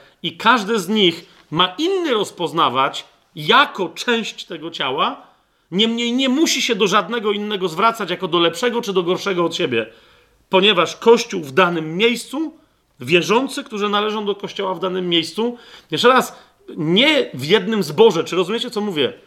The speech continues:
Jezus nie pisze do zboru, który, jednego zboru, który jest w Efezie i do drugiego, który jest na południu, a, a jeszcze trzeciego, który jest tuż za granicami administracyjnymi. Okej? Ale pisze do wszystkich chrześcijan,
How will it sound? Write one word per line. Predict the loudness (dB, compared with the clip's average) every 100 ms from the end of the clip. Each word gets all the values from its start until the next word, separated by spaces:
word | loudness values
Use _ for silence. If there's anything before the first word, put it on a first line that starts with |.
| _ _ _ 0
Jezus | 2 2 0
nie | -2
pisze | 0 0 4
do | 4
zboru, | 4 6 8 6
który, | 4 2 4 4 0 -2
jednego | 2 2 2 2 4 4 4 -4
zboru, | -12 -2 2 2
który | 0 2 2
jest | 2
w | 0
Efezie | 0 2 2
i | 2
do | 4
drugiego, | 2 0 0 0
który | 0 4
jest | 6 6
na | 4
południu, | 4 2 4 4 4 2 -4 0
a, | 2 2
a |
jeszcze | 0 -2 -6
trzeciego, | -6 -6 -4 -4
który | -4 0
jest | 2 0 -4
tuż | -4
za | 0 0
granicami | 0 -2 -2 -2 -2
administracyjnymi. | -4 -6 -6 -6 -6 -2 -4 -4 -8 -12 -18 _ _ _ _ _ _ -20 -20 _ _ _ -10
Okej? | 2 4 4 -2 -2
Ale | 0 0
pisze | 0 -2
do | -2 -2
wszystkich | 4 4 4 -4 -10
chrześcijan, | -8 -8 -8 -4 -2 -2